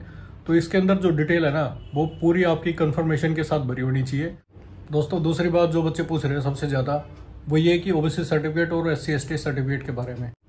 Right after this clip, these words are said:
तो भाई आपके जो दोनों सर्टिफिकेट है ओबीसी और एससी एसटी कैंडिडेट के, ये होने चाहिए आपके सेंट्रल लेवल के। स्टेट लेवल का ओबीसी और या स्टेट लेवल का एससी एसटी यहाँ नहीं चलेगा, क्योंकि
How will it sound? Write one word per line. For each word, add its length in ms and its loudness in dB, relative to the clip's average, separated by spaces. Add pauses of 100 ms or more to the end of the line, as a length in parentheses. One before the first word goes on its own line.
(400)
तो 60 -2
भाई 100 4
आपके 260 2
जो 200 2
दोनों 240 0
सर्टिफिकेट 460 -2
है 60 -2
ओबीसी 360 -2
और 200 0
एससी 240 -2
एसटी 260 -4
कैंडिडेट 460 -2
के, 120 -4 (580)
ये 140 4
होने 260 6
चाहिए 200 2
आपके 280 2
सेंट्रल 400 0
लेवल 220 -2
के। 160 -6 (360)
स्टेट 260 0
लेवल 240 4
का 80 0
ओबीसी 440 0 (420)
और 100 -2
या 160 4
स्टेट 300 -2
लेवल 220 2
का 80 0
एससी 220 -4
एसटी 260 -4
यहाँ 160 0
नहीं 140 0
चलेगा, 400 -6 (1000)
क्योंकि 340 -2